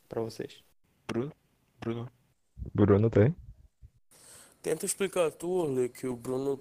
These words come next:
Speaker 4: disse que a internet dele tá ruim.
Speaker 2: É, pelo que eu vi, o nosso amigo aqui negociou que se ele,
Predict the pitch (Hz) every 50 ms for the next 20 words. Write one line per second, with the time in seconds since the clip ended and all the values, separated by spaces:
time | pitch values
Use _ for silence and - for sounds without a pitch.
0 | - - 143 139 - - 151 139 135 143 143 147 139 - - - 147 143 131 -
1 | 143 151 147 143 135 135 139 - - - - - - _ _ _ _ _ _ _
2 | _ _ _ _ _ - 107 110 107 107 107 104 101 98 76 - 90 - - -
3 | - - _ - 123 127 123 - 151 127 123 123 131 139 156 170 - - _ _
4 | _ _ _ _ _ - 117 110 110 110 110 110 113 - 123 113 113 113 110 110
5 | 110 107 - - 120 120 127 131 123 117 113 107 107 - _ - 113 110 107 117
6 | 113 113 - - - 120 117 117 117 120 120 - _ _ _ _ _ _ _ _
7 | - - 113 110 107 107 107 107 104 104 107 107 110 110 113 113 - - _ _
8 | _ _ _ - - - - 123 123 120 117 117 117 120 117 113 107 104 104 107